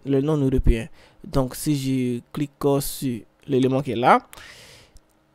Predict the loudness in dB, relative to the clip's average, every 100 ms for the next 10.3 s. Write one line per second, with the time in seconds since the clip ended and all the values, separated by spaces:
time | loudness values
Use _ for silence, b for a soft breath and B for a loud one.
0 | _ _ _ -12 -8 0 4 8 8 6
1 | 0 _ _ -20 -20 _ _ _ 0 2
2 | 0 2 4 4 2 -2 -2 0 4 4
3 | 6 4 0 -4 -4 0 2 4 4 4
4 | 4 2 4 2 2 -4 -4 -2 -2 -2
5 | -2 2 2 2 2 0 0 b b b
6 | -6 -4 -4 -4 -4 0 2 4 4 2
7 | -2 -6 -10 -10 -12 -16 -16 -16 -14 -10
8 | -10 -10 -18 _ _ _ -20 -12 -8 -6
9 | -8 b b b b _ -16 -2 -2 0
10 | -2 -4